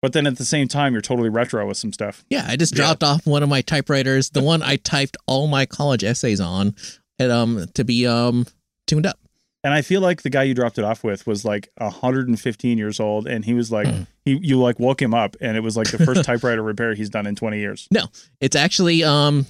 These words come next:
Speaker 2: Tom Hanks did a documentary about this particular typewriter shop.
Speaker 1: In Reno?
Speaker 2: No, it's in Berkeley.
Speaker 1: Oh, in Berkeley. Oh,
Speaker 2: Yeah.
Speaker 1: you dropped it off over there.
Speaker 2: Yeah, 'cause that's where I normally get it repaired. <laughs>
Speaker 1: Nice.
Speaker 2: Yeah.
Speaker 1: Nice.
Speaker 2: So, you know, and since then, they've, like, been, you know, really busy.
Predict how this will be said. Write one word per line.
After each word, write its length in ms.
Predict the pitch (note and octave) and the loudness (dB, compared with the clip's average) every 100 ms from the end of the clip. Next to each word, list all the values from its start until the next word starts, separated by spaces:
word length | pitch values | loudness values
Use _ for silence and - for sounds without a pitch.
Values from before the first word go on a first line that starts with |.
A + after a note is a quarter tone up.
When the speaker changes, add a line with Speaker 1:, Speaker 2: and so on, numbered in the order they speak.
| - | -2
Speaker 2:
Tom 240 | D#3 D3+ | 0 0
Hanks 280 | C#3 C3+ C#3 | 0 -2 -2
did 140 | D3+ A#2+ | -2 0
a 140 | A#2 | 0
documentary 640 | A#2+ A#2+ - A#2 B2 A2 | 0 -2 0 0 0 0
about 280 | F2+ F#2 F#2+ | 0 -2 -2
this 160 | A2 G2 | -4 -4
particular 420 | A2+ G#2+ G#2 A2 | -4 -4 -2 -2
typewriter 480 | G2 A2+ A2 F#2+ G2 | 0 -4 -2 0 0
shop. 380 | - G#2 F2+ - _ - - | 0 0 -2 -6 _ -16 -4
Speaker 1:
In 140 | C3 | -2
Reno? 320 | A#2 C3+ G3 G#3 _ - | 0 2 0 -2 _ -2
Speaker 2:
No, 200 | C3 A2+ | 2 4
it's 180 | G2+ - | 2 2
in 120 | A2 | 2
Berkeley. 380 | G2+ G2+ F#2 E2 _ | 0 0 -4 -6 _
Speaker 1:
Oh, 160 | D#3+ F3 | 4 4
in 100 | B2+ | 2
Berkeley. 380 | C#3+ E3 G2 - | 0 0 -6 -2
Oh, 80 | B2 | 0
Speaker 2:
Yeah. 80 | G#2+ | 0
Speaker 1:
you 60 | |
dropped 160 | G2 A2 | 0 -4
it 80 | A2 | -6
off 120 | G2+ | -4
over 100 | G#2+ | -4
there. 160 | G#2+ A#2 | 0 0
Speaker 2:
Yeah, 120 | F#2 | 2
'cause 140 | C#3 | 2
that's 180 | E3+ F#3 | 0 2
where 140 | G#3+ | 2
I 80 | D#3 | 2
normally 320 | C3 C3 A#2+ | 2 2 0
get 160 | G#2 G#2+ | 2 0
it 120 | E2+ | 0
repaired. 380 | F2 - E2 - _ | -4 -2 -4 -4 _
<laughs> 100 | - | 0
Speaker 1:
Nice. 500 | A#2+ F#3+ - - - - | 4 2 2 -6 -8 -4
Speaker 2:
Yeah. 160 | C3+ G#2+ | 0 0
Speaker 1:
Nice. 140 | G#2 | -2
Speaker 2:
So, 300 | - - B2 | -4 0 2
you 140 | A2 A2 | 2 2
know, 80 | G#2 | 2
and 220 | G#2 A#2 | 2 0
since 240 | - C#3 | -2 -2
then, 300 | A#2+ A#2 F#2+ | 0 0 2
they've, 200 | F#2+ G2 | 2 2
like, 240 | G2+ F#2+ - | 2 0 0
been, 220 | G#2 F#2+ | 0 2
you 120 | F#2+ | 2
know, 180 | F2+ D#2+ | 2 0
really 240 | F#2+ G2 F2+ | 0 2 2
busy. 300 | F2+ F2 | 0 -2